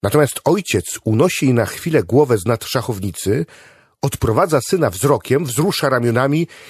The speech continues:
i wraca do analizowania partii szachów. Przechodząc,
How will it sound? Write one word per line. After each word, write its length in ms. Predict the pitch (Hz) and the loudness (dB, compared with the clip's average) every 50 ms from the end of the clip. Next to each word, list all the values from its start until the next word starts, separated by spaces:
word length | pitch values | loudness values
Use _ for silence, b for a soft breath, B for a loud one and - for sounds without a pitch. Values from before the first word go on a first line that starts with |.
| B B _ | B B _
i 80 | 135 | -2
wraca 340 | 107 113 147 165 - - 156 | 2 2 2 2 2 0 0
do 220 | 120 135 135 - - | 0 0 0 0 0
analizowania 720 | 135 123 127 123 120 104 104 113 - 113 120 120 127 117 | 0 0 0 0 0 0 -2 -2 0 0 2 2 0 0
partii 380 | - 117 110 113 - - 110 | 0 -2 -4 -4 -6 -8 -6
szachów. 600 | - - - 113 - - - - - - - - _ _ _ _ _ _ _ _ _ | -6 -2 -4 -4 -4 -6 -12 -14 -16 -18 -20 -20 _ _ _ _ _ _ _ _ _
Przechodząc, 500 | - - 147 - 180 175 151 165 165 - | -2 -2 0 0 0 2 2 0 0 -2